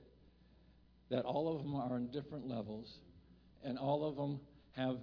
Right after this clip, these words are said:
areas where they have not allowed the Lord Jesus to come in their life because they think they're all right there.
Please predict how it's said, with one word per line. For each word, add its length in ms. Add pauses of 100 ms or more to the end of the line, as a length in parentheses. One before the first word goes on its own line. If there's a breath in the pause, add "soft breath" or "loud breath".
(120)
areas 680 (360 loud breath)
where 500 (1160)
they 120
have 200
not 260
allowed 420
the 60
Lord 300
Jesus 400
to 80
come 220
in 100
their 100
life 140 (1900)
because 440
they 180
think 380
they're 280 (340)
all 140
right 320
there. 200